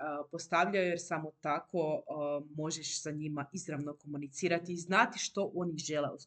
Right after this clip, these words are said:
tebe. Ono što me izuzetno raduje, zato jer upravo moja obitelj tako živi love talk živog i sve nam je podređeno nekakvom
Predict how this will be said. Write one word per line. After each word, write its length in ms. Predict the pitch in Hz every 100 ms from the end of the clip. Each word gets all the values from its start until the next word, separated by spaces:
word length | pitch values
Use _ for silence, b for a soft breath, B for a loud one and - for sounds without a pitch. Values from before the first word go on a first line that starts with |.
| _
tebe. 240 | 107 101 - _ _ _ _ -
Ono 100 | 294
što 160 | 285 277
me 100 | 247
izuzetno 640 | - 247 247 214 208 196
raduje, 520 | 180 147 151 170 202 208
zato 360 | 190 175 175
jer 80 | 175
upravo 680 | 208 185 190 170 170 160 160 -
moja 300 | 180 180 160
obitelj 360 | 165 180 - -
tako 300 | 180 180 170
živi 480 | 170 175 156 156 -
love 260 | 180 175 170
talk 180 | 170 165
živog 400 | 165 170 156 151 -
i 360 | - 135 147 147
sve 260 | - 160 156
nam 180 | 143
je 180 | 147 139 -
podređeno 520 | 175 175 165 165 156
nekakvom 640 | 151 165 - _ 160 156